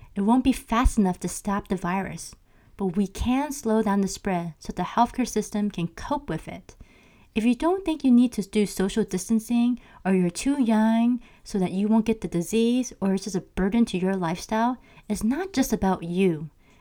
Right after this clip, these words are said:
It's about the people around you. You can protect your community and the vulnerable people in your life, the elderly, the people who have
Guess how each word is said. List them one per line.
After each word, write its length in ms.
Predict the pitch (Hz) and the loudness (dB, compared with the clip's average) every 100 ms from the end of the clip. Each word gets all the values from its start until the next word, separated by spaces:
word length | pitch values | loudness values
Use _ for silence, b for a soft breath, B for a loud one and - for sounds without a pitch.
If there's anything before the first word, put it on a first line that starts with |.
| b | b
It's 160 | 220 202 | -8 -2
about 220 | 226 233 | 0 0
the 80 | 190 | -4
people 500 | - - 320 - - | -6 -6 -4 -4 -2
around 540 | 175 170 175 214 220 | 0 2 4 6 4
you. 240 | 165 139 156 - b b b | 2 -6 -12 -18 b b b
You 180 | 202 320 | 0 2
can 160 | 381 | 0
protect 420 | 381 277 254 226 | -2 -2 0 0
your 200 | 190 196 | 0 0
community 720 | 240 254 226 226 240 185 151 - | 2 4 6 8 6 4 0 0
and 140 | 202 | 2
the 100 | 202 | 2
vulnerable 500 | 180 202 240 262 247 | 2 2 2 2 0
people 540 | 233 240 233 175 147 - | 0 -2 -2 -4 -4 -2
in 160 | 202 | 2
your 160 | 233 240 | 4 4
life, 280 | 220 170 139 B B B | 4 2 -2 B B B
the 180 | 214 - | -6 0
elderly, 460 | 226 226 190 156 156 | 2 4 2 0 -6
the 100 | 185 | -10
people 500 | - 262 262 285 285 | -4 -4 -4 -6 -2
who 100 | 226 | 0
have 160 | 180 | 0